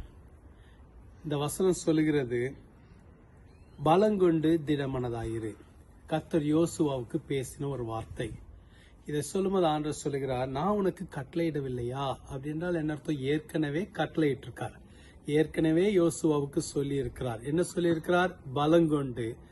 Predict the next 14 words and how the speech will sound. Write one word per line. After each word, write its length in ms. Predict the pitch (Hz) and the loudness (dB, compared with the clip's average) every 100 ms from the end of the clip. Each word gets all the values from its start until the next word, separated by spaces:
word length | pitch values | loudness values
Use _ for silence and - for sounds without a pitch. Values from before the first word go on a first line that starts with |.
| - - - | -20 -18 -4
திடமனதாயிரு." 1000 | 147 139 131 123 117 110 110 104 110 110 - - - - - - | 0 2 0 -4 -6 -6 -6 -6 -6 -8 -10 -20 -20 -20 -20 -10
இன்னைக்கு 300 | 170 160 175 | -4 -2 2
உங்களை 260 | 185 208 | 2 2
பார்த்து 440 | 185 - 156 - 185 | 0 2 2 2 -4
சொல்ல 300 | - 143 143 | -2 -2 -2
விரும்புகிறார், 580 | 127 123 117 120 113 107 - | -4 -4 -4 -4 -4 -6 -6
"நீ 140 | 143 | -4
பலங்கொண்டு 720 | 127 131 147 160 143 123 123 139 | -2 0 2 2 2 -2 -2 -4
திடமனதாயிரு." 880 | 127 127 123 120 113 107 107 110 107 - - - - - - - - - - - | -2 -2 -2 -4 -6 -6 -6 -6 -8 -10 -18 -20 -18 -18 -20 -20 -20 -18 -18 -4
நாம் 360 | 165 165 147 143 - | 4 4 4 -2 -2
பலத்தோடும் 920 | 156 165 180 - - 180 175 175 226 - - - - - - - - | 4 6 4 0 2 4 6 4 0 -4 -12 -20 -20 -18 -18 -16 -10
தைரியத்தோடும் 960 | 131 143 170 196 180 - 185 190 220 262 - - - | -2 4 6 6 4 4 4 4 2 -2 -12 -20 -2
இருப்பது 400 | 160 175 170 160 | 2 4 4 0
கர்த்தருடைய 440 | 165 143 - 143 | 0 -2 -2 -2